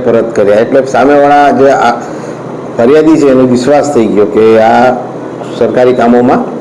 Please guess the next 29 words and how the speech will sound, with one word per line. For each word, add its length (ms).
જાણકાર 380
છે. 100
પછી 380
એને 120
બીજા 280
ટુકડે 340
ટુકડે 320
અઠ્ઠાવીસ 480
લાખ 220
રૂપિયા 420
જેવા 300
લીધા 280
અને 180
પછી 320
એને 200
પૈસા 300
આપ્યા 260
નહીં. 160
પછી 320
એના 220
વિરુદ્ધમાં 360
આ 140
કામના 280
ફરિયાદીએ 540
પોલીસ 220
સ્ટેશનમાં 420
ફરિયાદ 320
આપેલ 240
છે 80